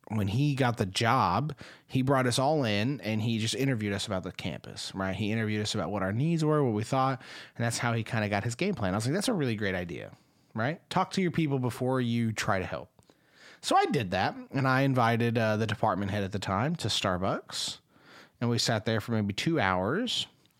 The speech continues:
drinking coffee, talking about the department, talking about the needs, talking about the struggles, all that stuff. I was like, "You know what? I got, I got a good pulse on this." So I show up kind of with a game plan,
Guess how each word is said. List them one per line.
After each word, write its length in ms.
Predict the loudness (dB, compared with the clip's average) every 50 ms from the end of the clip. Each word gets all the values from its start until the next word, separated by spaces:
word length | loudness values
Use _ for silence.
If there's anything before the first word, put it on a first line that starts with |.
| _ -8
drinking 360 | -2 -2 0 0 0 0 0
coffee, 400 | 2 2 2 2 2 2 0 0
talking 300 | 0 0 0 0 0 -2 -2
about 220 | 0 -2 -2 -2 -4
the 60 | -6
department, 540 | -6 -4 0 0 0 0 2 0 -2 -2 0
talking 220 | 0 0 0 0
about 160 | -2 -4 -2 -2
the 80 | -2
needs, 460 | -2 0 2 2 2 2 2 0 0
talking 240 | 0 0 0 2 0
about 140 | 0 0 0
the 60 | 0
struggles, 400 | -2 0 2 0 2 2 2 2 4
all 100 | 2 2
that 80 | 2 0
stuff. 200 | 0 -2 -2 -4 -8 -16 -20 -20 -20 -20 -20 -20 -18 -8 -4
I 40 | -2
was 80 | -2 0
like, 80 | 0
"You 60 | 0
know 60 | 2 2
what? 100 | 2 2
I 80 | 2
got, 160 | 2 2 2
I 120 | 2 2 4
got 120 | 4 2
a 40 | 2
good 140 | 2 2 2
pulse 260 | 4 4 4 4 4
on 100 | 2 2
this." 340 | 0 -2 -4 -4 -6 -6 -6 -10 _ _ _ _ _ _ _ _ _ _ -12 -4
So 140 | 0 2
I 100 | 2 2
show 200 | 2 2 4 4 4
up 100 | 4 4
kind 120 | 4 2 4
of 60 | 4
with 100 | 2 2
a 20 | 2
game 180 | 2 2 2 2
plan, 360 | 0 0 0 2 0 -2